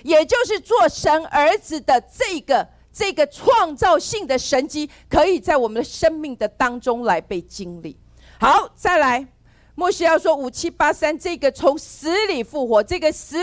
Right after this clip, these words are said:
里复活还会经历到的，叫做重新连接。我们来看以西结书的三十七章十五到十，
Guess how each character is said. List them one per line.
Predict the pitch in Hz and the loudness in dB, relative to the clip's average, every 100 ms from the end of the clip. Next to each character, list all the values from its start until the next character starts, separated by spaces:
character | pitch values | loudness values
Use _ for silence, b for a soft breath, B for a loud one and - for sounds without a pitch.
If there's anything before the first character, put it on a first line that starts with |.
| 415 466 | -2 0
里 | 392 254 | 0 -2
复 | - 403 | 0 0
活 | 269 247 233 B B | 4 4 2 B B
还 | - 277 | -2 2
会 | 311 370 330 | 4 2 0
经 | - 359 381 | -6 -6 -4
历 | 381 311 | -4 -4
到 | - 320 240 | 2 2 2
的， | 196 - - | -2 -6 -2
叫 | 320 262 | 0 2
做 | 294 233 - | 2 0 -2
重 | - 240 226 269 | 0 2 2 0
新 | - 311 302 311 247 | -8 -8 -8 -8 -2
连 | 202 180 226 | 0 -2 -2
接。 | 226 208 B B | -2 -2 B B
我 | 269 | 0
们 | 269 | 2
来 | 330 349 | 0 0
看 | 427 320 - | 0 -2 -2
以 | 247 | -10
西 | 226 349 | -6 -6
结 | 381 262 | -2 0
书 | - 311 | 0 -2
的 | 277 | -4
三 | 254 320 339 | 0 -2 -2
十 | - | -6
七 | 214 294 | -10 -10
章 | 262 262 294 | -2 -2 -2
十 | - 269 | -6 -4
五 | 349 196 | -4 -2
到 | 240 220 | 0 0
十， | - 208 | -2 -14